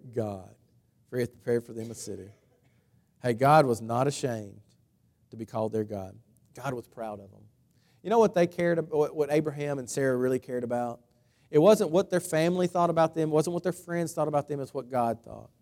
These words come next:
Hey, you know what they were doing? They were looking for his approval. They were looking for his smile. They were looking for his thumbs up.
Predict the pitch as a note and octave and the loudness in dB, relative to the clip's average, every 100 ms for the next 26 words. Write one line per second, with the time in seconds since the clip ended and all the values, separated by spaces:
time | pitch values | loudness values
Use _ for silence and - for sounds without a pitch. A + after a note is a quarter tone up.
0 | _ - - A#3 C#4 C4+ C4 A#3+ A3 A#3 | _ -20 8 12 12 12 12 12 12 12
1 | A#3+ A#3 A#3 A3 G#3+ G#3+ F#3 D#3+ C#3+ F#3+ | 12 12 12 12 10 6 2 0 6 6
2 | F#3 - D#3 B2+ A2+ - _ _ _ F#3+ | 6 2 0 0 -4 -20 _ _ _ 10
3 | A3 A3+ F3+ E3 F#3 F#3 E3+ D3+ C3 A2+ | 10 8 2 4 6 6 2 -2 -2 -4
4 | - _ G3 G#3 B3+ G#3+ F#3 E3 G3+ - | -10 _ 10 10 10 6 2 6 6 6
5 | F3+ D#3 C#3 C3 A#2+ - | 0 0 0 -2 -4 -8